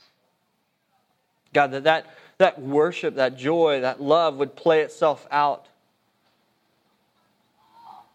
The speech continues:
in obedience. Lord, we long to know you and love you with everything that we have, everything that you've given us.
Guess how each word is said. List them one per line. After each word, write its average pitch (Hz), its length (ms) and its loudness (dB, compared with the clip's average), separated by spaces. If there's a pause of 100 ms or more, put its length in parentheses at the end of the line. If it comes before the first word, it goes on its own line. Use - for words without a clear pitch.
(160)
in 135 120 -10
obedience. 113 720 -14 (3250)
Lord, 120 140 -6
we 117 60 -4
long 123 240 0
to 120 100 -14
know 120 180 -2
you 117 200 -6
and 107 120 -14
love 110 240 0
you 107 220 -10 (640)
with 110 120 -4
everything 127 380 -4
that 117 100 -10
we 110 80 -14
have, 107 340 -4
everything 139 400 -6
that 147 60 -10
you've 127 220 -8
given 117 240 -4
us. - 400 -14